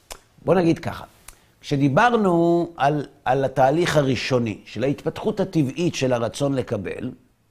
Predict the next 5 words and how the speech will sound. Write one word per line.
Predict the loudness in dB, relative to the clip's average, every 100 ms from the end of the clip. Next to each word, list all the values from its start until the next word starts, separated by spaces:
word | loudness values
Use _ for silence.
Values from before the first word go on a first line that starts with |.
| -20 -10 -4
אמרנו | 0 0 0 -2 -4 -6 -12 _ _ _ _ _ -16
שיש | -6 -2 4 4 4
באדם | 2 4 4 4 4 4 2 -4 -8
איזשהו | -4 -2 0 2 2 2 0
כוח | 0 4 6 4 0